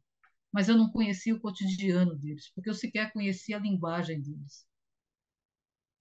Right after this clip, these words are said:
Então, esse, esse, esse processo de, de aproximação, de ir onde as pessoas ta-, estarem,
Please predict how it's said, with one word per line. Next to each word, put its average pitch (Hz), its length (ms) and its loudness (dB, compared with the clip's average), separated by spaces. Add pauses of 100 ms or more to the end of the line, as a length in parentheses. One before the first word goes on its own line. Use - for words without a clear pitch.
(800)
Então, 320 280 6
esse, 349 320 4
esse, 269 320 2
esse 262 400 2
processo 220 680 4
de, 175 400 0
de 165 220 -2
aproximação, 202 1080 2 (640)
de 160 220 0
ir 247 300 8
onde 220 200 6
as 196 140 -2
pessoas 196 520 -4
ta-, 170 260 0
estarem, 180 600 0